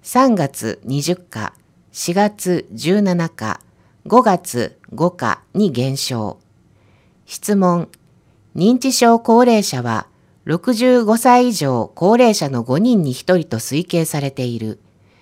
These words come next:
実態を掌握し、早期発見、予防に力を入れるために、専門医の拡充、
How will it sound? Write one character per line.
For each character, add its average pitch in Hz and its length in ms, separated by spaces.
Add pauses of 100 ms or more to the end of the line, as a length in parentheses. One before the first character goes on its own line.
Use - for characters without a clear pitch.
(420)
実 165 240
態 220 260
を 214 80
掌 202 240
握 196 220
し、 - 400 (320)
早 254 300
期 - 160
発 135 260
見、 135 340 (280)
予 143 160
防 233 180
に 226 160
力 247 400
を 151 80
入 120 80
れ 147 100
る 156 120
た 147 120
め 147 160
に、 107 240 (360)
専 233 360
門 233 220
医 139 80
の 117 140
拡 113 280
充、 117 360